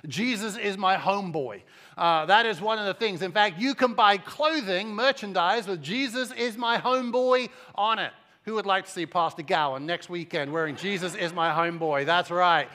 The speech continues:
Jesus is my homeboy dot com. You can buy it right now. Give it as a gift. I think that's the website anyway. But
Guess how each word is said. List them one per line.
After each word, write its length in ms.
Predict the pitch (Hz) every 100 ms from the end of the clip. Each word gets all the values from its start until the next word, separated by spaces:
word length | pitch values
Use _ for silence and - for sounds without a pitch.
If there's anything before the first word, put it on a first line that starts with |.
| - - - - _
Jesus 300 | 139 147 143
is 100 | 143
my 160 | 151
homeboy 360 | 147 156 156 160
dot 180 | 175 190
com. 340 | 220 233 180 -
You 80 | 131
can 120 | 123
buy 200 | 165 190
it 80 | 196
right 200 | 196 208
now. 180 | 175 143
Give 240 | 131 202
it 80 | 214
as 140 | 196
a 40 | 170
gift. 320 | 151 123 135
I 200 | 160 170
think 240 | 208 196
that's 160 | 165 131
the 80 | 147
website 400 | 139 - 151 165
anyway. 320 | 170 147 143
But 180 | 170